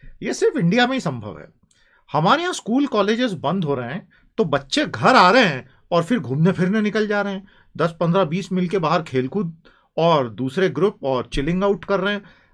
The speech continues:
अरे, स्कूल कॉलेज बंद किए गए ताकि तुम घर में खुद को आइसोलेट करो, शांति से पढ़े रहो, दस,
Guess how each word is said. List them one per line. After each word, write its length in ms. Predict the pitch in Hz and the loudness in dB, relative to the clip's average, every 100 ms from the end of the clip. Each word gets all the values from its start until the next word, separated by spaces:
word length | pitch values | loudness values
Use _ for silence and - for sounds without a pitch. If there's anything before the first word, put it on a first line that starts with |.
| _ 139 | _ -4
अरे, 440 | 135 143 156 180 | -2 0 0 -2
स्कूल 340 | 180 165 185 208 | -4 -6 -4 0
कॉलेज 360 | 185 175 190 | 0 2 0
बंद 260 | 135 160 175 | 0 -2 -2
किए 240 | 165 175 | -2 -2
गए 120 | 208 | -2
ताकि 300 | 202 - - | -2 -2 -4
तुम 180 | 170 196 | -6 -4
घर 180 | 131 131 | -2 -2
में 120 | 185 | -2
खुद 160 | 160 156 | -4 -6
को 120 | 190 | 0
आइसोलेट 520 | 165 135 165 175 196 | 0 0 -2 -2 -2
करो, 280 | 180 160 220 | -2 -4 -4
शांति 460 | 233 135 131 156 185 | -4 -6 -6 -6 -4
से 100 | 190 | -4
पढ़े 260 | 151 165 | -2 0
रहो, 140 | 196 208 | 0 0
दस, 200 | 165 | -2